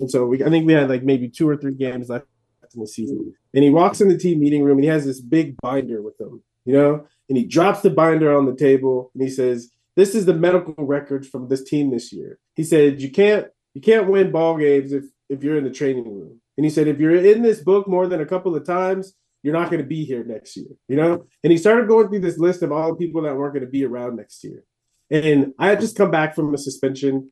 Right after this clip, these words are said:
and I tore my pec the first quarter I was back. So I'm sitting there thinking, "I'm not coming back here," you know?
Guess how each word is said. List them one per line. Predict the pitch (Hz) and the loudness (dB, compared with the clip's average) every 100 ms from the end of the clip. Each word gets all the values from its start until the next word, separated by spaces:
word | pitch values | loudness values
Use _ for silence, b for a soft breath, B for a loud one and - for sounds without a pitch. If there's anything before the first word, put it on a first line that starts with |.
| _ | _
and | 143 | -4
I | 143 | -2
tore | 135 185 180 | 0 0 0
my | 170 151 | 0 -6
pec | 156 143 143 _ _ | -6 -8 -8 _ _
the | 143 | -10
first | 135 151 147 | -4 -4 -4
quarter | - 143 131 | 0 0 2
I | 120 | -2
was | 113 117 | -6 -8
back. | 117 98 - _ _ _ | -12 -14 -16 _ _ _
So | - 180 | 2 4
I'm | 220 | 4
sitting | - 214 202 | 4 4 6
there | 165 151 143 | 6 4 2
thinking, | 151 143 135 127 123 _ - | 0 0 -2 -4 -6 _ -2
"I'm | 165 202 | 2 2
not | 165 135 | 2 -2
coming | 151 139 123 _ _ 123 - | -4 -4 -4 _ _ -20 -12
back | 123 120 | -10 -10
here," | - 120 120 _ | -8 -8 -8 _
you | 139 | -2
know? | 147 | -2